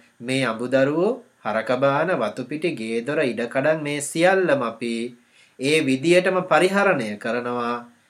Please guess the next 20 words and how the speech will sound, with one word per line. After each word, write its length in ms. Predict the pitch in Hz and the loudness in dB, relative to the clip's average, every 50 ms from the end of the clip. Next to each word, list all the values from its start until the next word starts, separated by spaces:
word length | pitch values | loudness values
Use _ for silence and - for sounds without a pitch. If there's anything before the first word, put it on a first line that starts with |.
| _ _ _ | _ _ _
හැබැයි 520 | - 117 113 117 123 131 139 156 151 131 113 | -4 -4 -2 2 2 2 2 2 0 -2 -4
දුක්ඛ 380 | 120 123 123 - - - - 135 | -6 -6 -6 -8 -12 -6 -4 -4
සමුදය 500 | 123 - - 104 107 117 127 127 139 143 143 143 | -4 -2 -4 -6 -6 -4 -2 0 2 2 2 2
වෙන 220 | 139 139 139 135 135 | 2 2 2 2 2
විදියට 420 | 131 131 127 117 113 113 104 - 104 | 0 0 0 -2 -4 -4 -4 -6 -8
නෙමෙයි. 520 | 95 98 101 104 113 127 160 196 269 254 - _ _ _ _ _ _ _ _ _ _ _ _ _ _ _ _ _ - | -8 -8 -6 -4 0 2 2 2 0 0 -6 _ _ _ _ _ _ _ _ _ _ _ _ _ _ _ _ _ -4
දුක්ඛ 320 | 117 113 117 - - 151 160 208 277 311 - - - _ _ _ _ _ _ _ _ _ - - - _ - | -4 -4 -4 -2 4 6 8 8 8 6 2 -6 -16 _ _ _ _ _ _ _ _ _ -20 -20 -20 _ -10
නිරෝධ 640 | 147 127 131 135 139 147 156 160 170 175 180 170 160 | -4 0 2 4 6 6 8 10 10 10 10 8 6
වෙන 260 | 160 156 151 156 175 | 6 4 4 4 4
විදියට. 480 | 185 185 170 151 139 131 110 98 - - - - - _ _ _ _ - | 4 4 2 2 2 0 0 -2 -4 -10 -14 -16 -18 _ _ _ _ -4
මිත්‍යා 540 | 127 131 135 135 - - - 190 190 196 202 | -2 -2 -2 -2 -4 0 4 6 8 8 6
දෘෂ්ටියෙන් 640 | 202 196 185 180 - - - - 143 127 120 113 107 | 6 4 2 0 0 -2 -2 0 0 0 0 -2 -4
නෙමෙයි, 500 | 107 107 104 113 123 147 185 277 311 - - _ _ _ _ _ _ _ _ _ _ _ _ _ - | -4 -4 -2 0 2 2 2 0 0 -4 -10 _ _ _ _ _ _ _ _ _ _ _ _ _ -8
සම්මා 720 | - - - 135 127 139 147 170 180 185 190 190 190 190 185 | -4 0 4 4 4 4 2 0 0 2 4 4 4 4 4
දිට්ඨියෙන් 540 | 185 180 170 170 - - 170 170 180 190 185 | 4 2 2 0 -2 -2 -2 -2 0 -2 -2
යුතුව 360 | 175 160 156 - 165 190 185 | -2 -2 -2 -2 -2 0 2
පරිහරණය 600 | 185 165 160 160 156 151 147 147 143 156 180 196 | 2 2 2 4 2 2 2 2 0 -2 -4 -2
කරනවා. 360 | 196 190 165 135 104 80 - _ _ _ _ _ _ _ _ - _ _ _ _ _ _ _ _ _ | 0 0 0 0 -2 -8 -14 _ _ _ _ _ _ _ _ -20 _ _ _ _ _ _ _ _ _
එහෙම 240 | 143 143 156 196 220 262 | 0 2 4 4 4 4
පරිහරණය 640 | 247 240 233 226 220 196 202 190 185 170 165 160 | 6 6 6 6 6 6 4 4 4 2 0 0